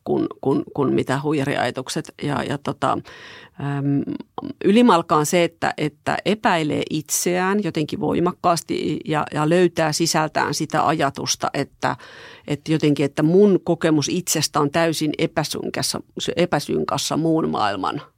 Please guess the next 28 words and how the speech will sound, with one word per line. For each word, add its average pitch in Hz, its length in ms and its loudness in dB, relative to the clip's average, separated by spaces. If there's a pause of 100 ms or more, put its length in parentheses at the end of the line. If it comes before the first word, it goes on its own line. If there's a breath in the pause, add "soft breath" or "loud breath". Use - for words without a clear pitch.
(260)
näkemyksen - 680 -4
kanssa - 440 -2
jotenkin, - 480 -8
että, - 180 -8
että 104 160 -8
tässä 175 280 -4
on 147 80 2
nyt 147 200 -2
jotain, 147 560 -4 (380 loud breath)
jotain 202 360 2
outoa, 156 400 0
jotain 143 300 0
erikoista, - 720 -2 (360 loud breath)
niin 151 120 2
se 190 120 6
on 185 100 6
semmoinen, 156 340 6
mis-, 147 220 0
mil-, 160 200 2 (260)
minkä 156 240 2
kautta 156 280 0
voi 165 120 2
vähän 180 140 2
niin 180 80 2
kuin - 220 -6
kysyä, 214 520 2
että - 200 -4
no 160 260 2